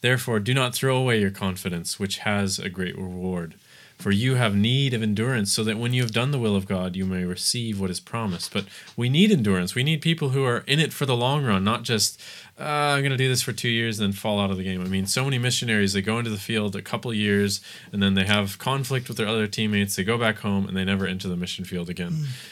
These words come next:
Speaker 1: And so we need endurance. We need long-term perseverance to continue going, to continue getting in the race and doing what God has called you to do.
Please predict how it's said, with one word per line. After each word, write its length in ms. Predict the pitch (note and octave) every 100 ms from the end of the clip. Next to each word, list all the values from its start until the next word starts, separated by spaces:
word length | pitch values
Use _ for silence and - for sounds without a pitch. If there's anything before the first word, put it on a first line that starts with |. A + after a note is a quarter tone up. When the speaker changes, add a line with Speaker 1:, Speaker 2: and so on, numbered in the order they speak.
| -
Speaker 1:
And 220 | - G2+ G2
so 160 | A2
we 100 | G#2+
need 440 | A2 C3+ C#3+ G#2+ -
endurance. 580 | G#2+ F#2+ A2 C3+ G2+ G2
We 60 | G#2
need 180 | A#2 G2
long-term 800 | F#2 G2+ A2 A2 G#2 A2+ G2+ F#2+
perseverance 760 | - A#2 G2+ G#2+ G#2 G#2 F#2+ -
to 100 | G2+
continue 560 | G2 G2 - C#3 B2
going, 340 | G#2 F#2+ F2+ F2+
to 120 | F#2+
continue 540 | - G2+ B2+ B2 A2 G2+ - - -
getting 240 | C3 C3+
in 100 | B2+
the 80 | A#2
race 340 | G#2+ G#2 G2 G2
and 120 | F2+
doing 240 | G#2 B2
what 140 | G#2 G2
God 200 | G2 F#2+
has 100 | -
called 280 | - C3+
you 120 | G#2+ E2
to 60 | E2
do. 100 | E2